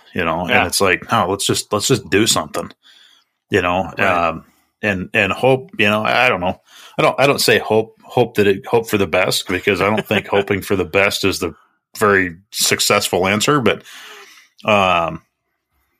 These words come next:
Speaker 1: you know, it's, sometimes you just gotta do that. You gotta take a little bit of a leap of faith and go, "Yep, no, I, I know what I'm doing."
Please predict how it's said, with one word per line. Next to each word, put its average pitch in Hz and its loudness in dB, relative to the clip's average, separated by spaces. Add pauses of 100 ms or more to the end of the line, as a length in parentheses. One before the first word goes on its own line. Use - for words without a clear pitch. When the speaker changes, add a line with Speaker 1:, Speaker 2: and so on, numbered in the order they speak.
(120)
Speaker 1:
you 104 2
know, 90 0 (280)
it's, - 0 (1300)
sometimes 147 2
you 120 2
just 139 2
gotta 113 2
do 117 2
that. - 0
You 101 0
gotta 107 2
take 120 2
a 90 -6
little 107 0
bit 113 0
of 101 -2
a 95 -6
leap 113 -2
of - -4
faith 107 2
and 101 -4
go, 95 -2
"Yep, 117 0
no, 127 -2
I, 120 -2
I 110 0
know 147 2
what 104 2
I'm 98 -2
doing." 117 0